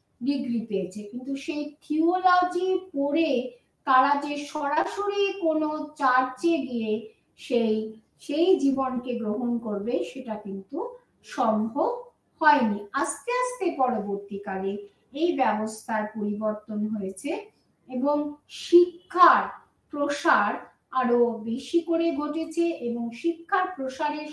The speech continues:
সঙ্গে সঙ্গে তার যে ব্যবহারিক দিকটি সেটিও কিন্তু অনেক উন্নত হয়েছে। তাহলে সামগ্রিকভাবে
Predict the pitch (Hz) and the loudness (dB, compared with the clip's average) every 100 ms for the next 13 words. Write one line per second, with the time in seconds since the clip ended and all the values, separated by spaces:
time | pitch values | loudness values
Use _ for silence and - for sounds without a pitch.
0 | 285 233 240 277 - 247 214 196 202 208 | -6 -6 -4 -8 -6 -6 -4 -6 -6 -10
1 | _ _ _ _ - 294 311 320 294 - | _ _ _ _ 4 6 6 4 0 0
2 | 339 339 262 247 226 294 370 381 392 330 | 2 2 0 0 0 -2 -2 -2 0 -2
3 | 233 254 254 - 202 180 - _ _ - | -4 -6 -12 -10 -8 -8 -12 _ _ -10
4 | 262 247 339 427 285 208 202 269 311 - | -10 -4 -4 -2 -4 -6 -6 -8 -10 -8
5 | 220 262 330 285 190 180 180 180 190 185 | -6 -4 -6 -6 -8 -8 -10 -14 -16 -14
6 | 170 - 170 175 _ _ _ _ 262 269 | -14 -14 -16 -16 _ _ _ _ -8 -6
7 | 294 311 320 330 _ - - 285 285 339 | -4 -4 -4 -6 _ -18 -6 -2 2 4
8 | 381 - 392 427 285 277 247 233 | 2 0 -4 -2 -4 0 0 0